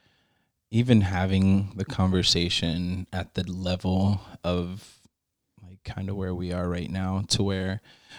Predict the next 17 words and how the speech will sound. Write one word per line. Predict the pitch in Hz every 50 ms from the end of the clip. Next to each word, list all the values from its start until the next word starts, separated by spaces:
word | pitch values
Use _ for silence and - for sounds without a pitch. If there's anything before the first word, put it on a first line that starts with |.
| - - -
we | -
talk | - 147 135 - -
about | 110 107 104 101 98 98 98 92 - - _
what | 98 98 101 101 101 98
it | 92 85 - _ _ _ - _ _
feels | - 98 95 95 92 92 92 90 - -
like | 92 90 87 90 -
physically, | - - 95 87 87 90 87 - - - 87 87 87 87 90 92 - - - - _ _ _ _ _ _ _ _ _ _ _ _ _ _ _ _ _
and | - 90 90 87 85
then | 90 87 87 87 87 87 85 82 85 82 85 87 85 - _ _ _ _ _ _ _ _ _ _ _ _ _ _ _ _ _ _ _ _ _ _ _ _ -
what | 98 101 98 101 101 98 92 85 - -
you | 95 95
can | - - 110 95
get | 90 92 90 90
out | 92 92 92 90 92
of | 92 90 98
it | 95 92 90 87 -